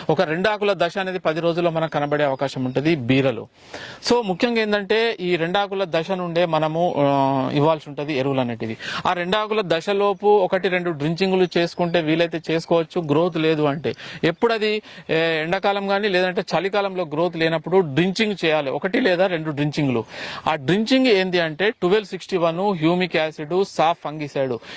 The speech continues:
ఇది ప్రతి ఒక, ఆ, లీటర్ నీటిలో రెండు గ్రాములు కలుపుకొని, ఆ, మీరు బ్యాటరీ పంపులో పోసుకొని, ఆ, ఒక్కొక్క మొక్కకు ఎనభై నుండి వంద ఎంఎల్ పడే విధంగా మీరు డ్రించింగ్ చేసుకోవచ్చు. లేదు అవసరం లేదు అనుకుంటే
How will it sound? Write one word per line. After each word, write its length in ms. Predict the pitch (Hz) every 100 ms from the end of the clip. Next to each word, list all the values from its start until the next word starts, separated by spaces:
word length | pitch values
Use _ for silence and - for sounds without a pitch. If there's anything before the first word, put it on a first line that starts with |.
| 170
ఇది 140 | 165
ప్రతి 480 | 185 175 175 220 226
ఒక, 220 | 208 180
ఆ, 380 | 180 - 156 156
లీటర్ 420 | 151 185 196 185
నీటిలో 360 | 160 170 180 196
రెండు 240 | 170 160
గ్రాములు 380 | 160 156 165 175
కలుపుకొని, 760 | 165 156 151 156 156 160 208 214 - - -
ఆ, 400 | 147 147 147 143
మీరు 280 | 139 147 143
బ్యాటరీ 440 | 127 135 160 175 190
పంపులో 400 | 170 160 170 160
పోసుకొని, 800 | 143 151 - 151 147 190 220 - - - 147
ఆ, 360 | 143 143 139 156
ఒక్కొక్క 320 | 151 202 214
మొక్కకు 560 | 170 156 175 160 202
ఎనభై 300 | - 151 175
నుండి 220 | 185 175 160
వంద 240 | 151 170
ఎంఎల్ 360 | 175 165 160 156
పడే 180 | 147 156
విధంగా 540 | 147 147 143 156 220 -
మీరు 460 | 143 143 143 143
డ్రించింగ్ 460 | 139 131 165 175 147
చేసుకోవచ్చు. 520 | 135 - 117 110 117 - - 214
లేదు 240 | 160 190 202
అవసరం 420 | 190 165 185 180
లేదు 240 | 160 170
అనుకుంటే 400 | 165 156 165 170